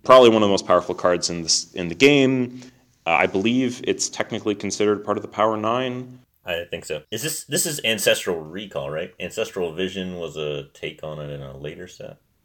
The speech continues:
Speaker 2: Ancestral Recall was the original, I believe. Yeah, I think Ancestral Visions is the suspend spell.
Speaker 1: Yeah, which is another riff on Ancestral Recall. So,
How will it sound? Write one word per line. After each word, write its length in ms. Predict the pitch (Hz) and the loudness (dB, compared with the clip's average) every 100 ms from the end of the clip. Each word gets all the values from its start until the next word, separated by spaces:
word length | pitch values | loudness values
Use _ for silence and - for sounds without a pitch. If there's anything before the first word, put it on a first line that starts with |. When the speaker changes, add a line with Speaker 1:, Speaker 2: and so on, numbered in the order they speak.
| - | -14
Speaker 2:
Ancestral 420 | 85 101 92 80 | -10 -8 -8 -8
Recall 500 | 78 90 110 113 113 | -10 -12 -10 -10 -10
was 240 | 113 110 - - - _ | -14 -18 -20 -20 -20 _
the 220 | - 95 95 | -10 -6 -4
original, 560 | 101 110 120 127 135 117 | -6 -10 -14 -16 -18 -14
I 40 | |
believe. 360 | 113 120 127 139 | -10 -10 -12 -4
Yeah, 160 | 98 85 | 0 2
I 40 | |
think 260 | - 123 - | 2 -2 0
Ancestral 600 | 110 95 110 - 95 82 | 0 4 4 2 -6 -8
Visions 520 | 85 98 101 95 85 | -10 -6 -4 -4 -4
is 140 | 85 73 | -8 -8
the 100 | 78 | -8
suspend 640 | - 82 - 92 90 80 | -6 -6 -2 0 0 -2
spell. 500 | - - 73 69 - - | -8 -4 -4 -4 -10 -6
Speaker 1:
Yeah, 220 | 95 - - | -4 -4 -2
which 180 | 117 127 | 2 4
is 100 | 165 | 6
another 380 | 180 190 190 196 | 8 10 10 10
riff 400 | 123 107 82 - - | 12 10 8 0 -4
on 440 | 92 92 90 87 - | 0 0 0 -4 -8
Ancestral 580 | 87 87 - - 87 82 | -6 -2 -2 -4 -6 -4
Recall. 480 | 87 110 - 67 50 | -2 -2 -2 -6 -6
So, 340 | - - 85 | -4 0 0